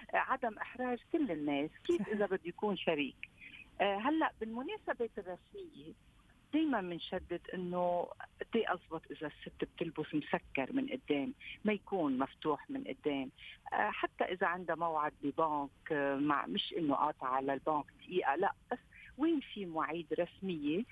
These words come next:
Speaker 1: من
Speaker 2: نعم.
Speaker 1: الأفضل دايما شوز يكون مسكر من قدام.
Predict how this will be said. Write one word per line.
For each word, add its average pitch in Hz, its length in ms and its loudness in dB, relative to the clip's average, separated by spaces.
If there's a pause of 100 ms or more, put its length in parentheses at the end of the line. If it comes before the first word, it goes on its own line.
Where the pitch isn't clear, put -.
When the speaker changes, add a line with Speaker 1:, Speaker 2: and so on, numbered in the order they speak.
(200)
Speaker 1:
من 302 120 6
Speaker 2:
نعم. - 20 8
Speaker 1:
الأفضل 196 480 2
دايما 196 320 -2
شوز 190 440 -4
يكون 175 520 2
مسكر - 500 0
من 131 160 2
قدام. 127 420 0